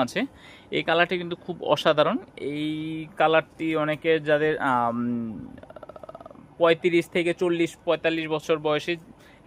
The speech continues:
একদম পারফেক্ট ভাল লাগবে কিন্তু এই, এই কালারটি অসাধারণ লাগছে। একটু মিডল এজদের জন্য এই কালারটি। তো যদি ভালো লেগে থাকে নিয়ে নিতে পারেন খুব সুন্দর শাড়িগুলো রূপালয় শপটি থেকে। নেক্সট one আমি আরেকটি কম্বিনেশন দেখাচ্ছি, এটা পেস্টাল কালারের মাঝে। আচ্ছা, এইটার যে ডিজাইনটা,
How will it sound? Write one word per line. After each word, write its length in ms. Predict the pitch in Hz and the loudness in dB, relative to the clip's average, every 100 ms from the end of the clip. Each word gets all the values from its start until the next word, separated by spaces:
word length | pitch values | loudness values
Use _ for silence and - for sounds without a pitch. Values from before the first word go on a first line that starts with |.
| 135 | -2
একদম 200 | 143 170 - | 0 -6 4
পারফেক্ট 360 | 151 151 170 156 151 | 6 6 2 -2 0
ভাল 120 | 143 | 4
লাগবে 200 | 147 147 139 | 4 2 -4
কিন্তু 180 | 139 180 302 - | -6 -4 -2 -2
এই, 60 | 143 147 135 | -4 -2 -2
এই 60 | 131 | 2
কালারটি 340 | 131 123 - 415 - - - - | 2 0 -4 -8 -10 -20 -8 -6
অসাধারণ 380 | 139 160 151 156 143 | 0 2 2 2 0
লাগছে। 220 | 131 160 - - - | 0 -2 -2 -6 -10
একটু 140 | - 160 | -6 -2
মিডল 240 | 160 170 170 | 2 4 4
এজদের 260 | 160 156 151 | 4 2 0
জন্য 160 | 147 156 226 - | 0 0 0 0
এই 60 | 139 139 | 0 2
কালারটি। 360 | 131 127 156 208 - - - | 2 0 -6 -10 -16 -20 -4
তো 60 | 160 160 151 | 0 0 0
যদি 120 | 170 196 | -4 0
ভালো 140 | 196 190 | 2 4
লেগে 140 | 190 185 | 4 2
থাকে 160 | 190 202 185 | 0 -2 -4
নিয়ে 120 | 180 175 | -4 -4
নিতে 120 | 170 | -2
পারেন 140 | 180 185 | -2 -2
খুব 80 | 180 - | -8 -8
সুন্দর 180 | 170 165 | -6 -2
শাড়িগুলো 280 | 156 156 190 185 | -2 0 0 2
রূপালয় 340 | 175 165 160 | 4 4 4
শপটি 220 | 160 - 151 | 2 0 -4
থেকে। 140 | 151 185 190 | -4 -2 -4
নেক্সট 200 | 175 - | -4 -4
one 100 | 180 165 | -2 0
আমি 140 | 175 175 170 156 | -2 -4 -2 0
আরেকটি 320 | 160 - 185 180 | -2 -2 -6 -2
কম্বিনেশন 380 | 165 165 165 170 | -2 -4 -6 -4
দেখাচ্ছি, 240 | 156 160 170 | -4 -4 -6
এটা 100 | 170 170 | -6 -6
পেস্টাল 300 | 180 - 185 175 | -4 0 2 2
কালারের 280 | 160 151 143 | 2 2 0
মাঝে। 140 | 147 139 | -2 -2
আচ্ছা, 120 | 135 139 | -4 -4
এইটার 240 | 151 180 180 | -2 -2 0
যে 60 | 190 160 | -4 -2
ডিজাইনটা, 420 | 143 156 156 170 | 0 2 2 2